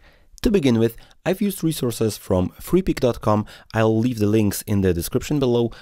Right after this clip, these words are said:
You can, of course, use a different website. I just happen to like this one, and I've inserted torn paper,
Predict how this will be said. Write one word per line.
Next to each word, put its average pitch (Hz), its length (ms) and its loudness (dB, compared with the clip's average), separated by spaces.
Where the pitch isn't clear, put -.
You 135 140 0
can, 123 160 2
of 104 100 0
course, 113 260 2
use 107 160 -2
a 92 80 0
different 92 360 -4
website. 87 340 -2
I 127 140 0
just 120 220 0
happen 104 260 -2
to 98 100 0
like 87 260 0
this 90 200 -2
one, 85 180 0
and 104 180 -2
I've 170 400 -2
inserted 113 560 -2
torn 143 320 0
paper, 101 480 -2